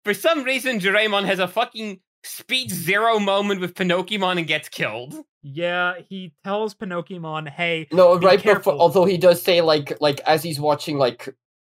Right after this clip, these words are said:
Speaker 3: he's watching, um, Yamato and G-, Gabumon, like, run back to the others, he's like, he's like, "Oh, wow, that, th-, I, like, wow, that worked very well, but damn, I didn't think their bond would be that strong. Uh,
Speaker 2: Yeah.
Speaker 3: fucking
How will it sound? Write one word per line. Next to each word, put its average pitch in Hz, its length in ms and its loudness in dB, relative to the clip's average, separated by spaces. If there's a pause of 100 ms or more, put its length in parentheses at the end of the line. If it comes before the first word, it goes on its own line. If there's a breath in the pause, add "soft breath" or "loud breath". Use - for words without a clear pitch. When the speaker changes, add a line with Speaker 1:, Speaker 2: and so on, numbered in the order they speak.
(560)
Speaker 3:
he's 135 160 -6
watching, 139 420 0
um, 117 380 0 (800)
Yamato 139 600 2
and 127 200 -4
G-, 131 60 -8 (100)
Gabumon, 131 500 2
like, 120 180 -4
run 117 400 -2 (540)
back 117 240 0
to 147 100 -6
the 123 160 -2
others, 120 280 -4
he's 120 180 -8
like, 113 240 -2 (680)
he's 131 140 -8
like, 139 240 0
"Oh, 139 60 -2
wow, 151 240 6
that, 123 380 2
th-, 131 120 0
I, 135 80 2
like, 127 300 0
wow, 135 160 4
that 120 180 0
worked 127 240 -2
very 127 180 2
well, 127 240 2
but 101 180 -8 (140)
damn, 131 200 2
I 117 40 -2
didn't 135 220 0
think 139 180 -4
their 135 140 2
bond 135 340 0
would 127 120 -2
be 131 140 -4
that 123 180 0
strong. 120 600 0 (100)
Uh, 123 240 4
Speaker 2:
Yeah. 113 120 -6
Speaker 3:
fucking 117 420 -4